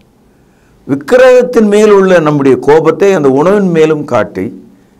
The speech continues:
நாம் அந்த உணவை சாப்பிடாமல் தேவனுக்கு முன்பாக வைராக்கியத்தை நாம் காண்பிக்க வேண்டும். We must prove our zealous to our God in front of that idol and idol offered food.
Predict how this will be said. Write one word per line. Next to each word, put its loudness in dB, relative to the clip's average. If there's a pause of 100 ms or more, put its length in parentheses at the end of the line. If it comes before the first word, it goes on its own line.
(600)
நாம் 0
அந்த 0
உணவை 2
சாப்பிடாமல் -2
தேவனுக்கு 0
முன்பாக -2
வைராக்கியத்தை 0
நாம் -6
காண்பிக்க -4
வேண்டும். -10 (1040)
We -6
must 0 (160)
prove 0
our 2
zealous 0 (1000)
to 0
our 2
God -4 (960)
in -4
front -2
of 2
that -2 (180)
idol 0
and -4
idol -2
offered -4 (120)
food. -4